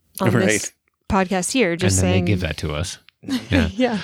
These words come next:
Speaker 3: So you're, you're holding out for, like, a little vignette thing where it's, like, this little anthology of, of stories?
Speaker 1: I would not bet money on it, but yes, I would believe that that could be something that would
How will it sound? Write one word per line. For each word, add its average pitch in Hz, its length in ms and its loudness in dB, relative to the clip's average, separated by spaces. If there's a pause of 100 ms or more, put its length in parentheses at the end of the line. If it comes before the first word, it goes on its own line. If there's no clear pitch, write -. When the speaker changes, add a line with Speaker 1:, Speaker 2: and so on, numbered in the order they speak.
Speaker 3:
So 135 160 0
you're, 117 240 2
you're 110 260 0
holding 107 240 2
out 101 160 2
for, - 140 -4
like, 90 160 2
a - 20 0
little 87 300 2
vignette 87 560 0
thing 131 320 0 (880)
where 98 100 2
it's, 92 80 0
like, 98 140 0
this 87 120 -2
little 90 200 4
anthology 87 760 2
of, 82 400 -2 (380)
of 85 240 0
stories? 85 580 0
Speaker 1:
I 285 160 2
would - 180 2
not 320 320 0
bet 262 320 0
money 220 380 2
on 214 160 4
it, 208 220 0
but 202 220 2
yes, 180 300 0
I 208 160 4
would 220 280 0
believe 208 420 2
that 190 140 2
that 180 200 2
could 190 140 -2
be 180 140 0
something 180 400 0
that 165 180 0
would 180 640 2